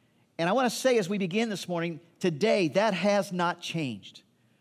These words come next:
We are gripped in many ways with fear. People become full of fear. And that's because there are so many things taking place in our culture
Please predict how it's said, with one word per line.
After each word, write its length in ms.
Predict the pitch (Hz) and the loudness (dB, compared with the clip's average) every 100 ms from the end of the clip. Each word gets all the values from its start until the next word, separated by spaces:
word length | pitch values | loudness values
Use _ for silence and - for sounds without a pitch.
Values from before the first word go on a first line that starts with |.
| _ _ _ _ _ _ _ - | _ _ _ _ _ _ _ -6
We 300 | 160 262 240 | 0 4 4
are 140 | 185 | 2
gripped 500 | 131 175 233 254 - | 0 2 4 4 0
in 260 | 190 180 185 | -4 0 2
many 220 | 220 254 | 2 2
ways 580 | 202 185 156 156 147 - - _ | 2 4 4 2 -2 -14 -20 _
with 220 | 160 156 | -4 -4
fear. 480 | - 180 151 120 92 - _ _ _ _ _ _ _ _ _ | -4 0 0 -2 -8 -20 _ _ _ _ _ _ _ _ _
People 280 | 220 247 226 | -2 0 0
become 420 | - 220 196 190 | 0 0 0 -2
full 420 | - - 269 277 | -10 0 2 4
of 120 | 180 | 2
fear. 360 | - 165 131 95 - _ _ _ _ _ _ _ - | -2 -4 -4 -8 -18 _ _ _ _ _ _ _ -4
And 100 | 180 | 2
that's 220 | 254 269 | 2 2
because 440 | 254 247 240 220 - - | -2 2 2 2 -4 -4
there 140 | 220 | 0
are 40 | 208 | 0
so 200 | - 269 | 0 0
many 160 | 285 | 0
things 300 | 254 254 226 | 0 -2 -4
taking 360 | - 240 226 220 | -2 -2 -2 -6
place 320 | - 226 214 | 0 0 0
in 80 | 190 | -4
our 60 | 170 | -8
culture 560 | - 233 226 - - | -2 -2 -2 -10 -12